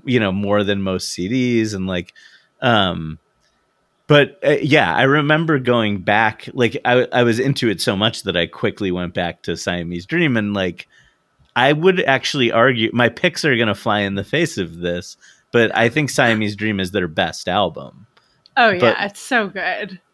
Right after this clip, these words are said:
Speaker 1: but there's just, like, um, like, on Siamese Dream, there's no bad songs. It's just, like, every song is so good.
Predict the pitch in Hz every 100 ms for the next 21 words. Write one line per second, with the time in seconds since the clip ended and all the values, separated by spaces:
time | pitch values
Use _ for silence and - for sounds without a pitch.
0 | _ - 135 131 120 127 113 - 131 135
1 | 107 - - _ - 110 101 85 - -
2 | 165 170 170 147 160 165 190 185 120 131
3 | 139 107 98 95 92 92 98 104 104 -
4 | 104 90 92 87 90 80 92 131 101 90
5 | - 107 - 98 85 - 110 98 104 90
6 | 92 90 95 87 - - 87 85 80 82
7 | 101 143